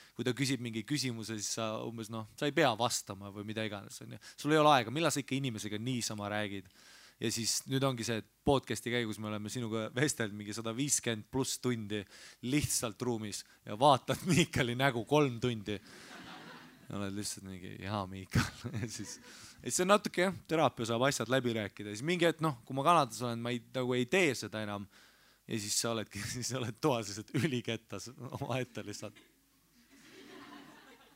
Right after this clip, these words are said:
Ja siis helistad Miikalile vahepeal, aga noh, see ei ole päris see, ma ei näe ta silmi, vaata.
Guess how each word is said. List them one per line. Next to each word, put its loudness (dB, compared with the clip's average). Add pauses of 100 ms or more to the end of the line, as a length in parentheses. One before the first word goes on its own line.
(1300)
Ja -6
siis -2
helistad 2
Miikalile 0
vahepeal, 0 (160)
aga -8 (160)
noh, -6
see -10
ei -4
ole -4
päris -6
see, -4
ma -8
ei -6
näe -8
ta -8
silmi, -8
vaata. -16